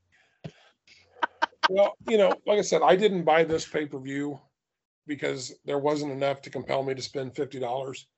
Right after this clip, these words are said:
But I have no problem watching the weekly shows. I've got, I can, I can spend the time to watch those. I, you know, I don't, I tune out when it's somebody I don't care for.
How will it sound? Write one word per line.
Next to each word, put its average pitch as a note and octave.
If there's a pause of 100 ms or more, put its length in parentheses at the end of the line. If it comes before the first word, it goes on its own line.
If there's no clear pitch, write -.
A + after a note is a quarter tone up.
(640)
But D3+
I E3+
have E3+
no D3+
problem D3
watching C3+
the C3
weekly C3
shows. C3 (120)
I've C3+
got, C#3+ (160)
I B2+
can, C3+
I C3+
can C#3+
spend C#3+
the B2+
time B2
to A#2
watch A2
those. G#2+ (1800)
I, D#3 (120)
you G3
know, C#3
I D3
don't, D3+ (240)
I C#3+
tune D3
out F3+ (1200)
when D#3
it's C3
somebody C#3
I A#2+ (120)
don't A#2+
care -
for. -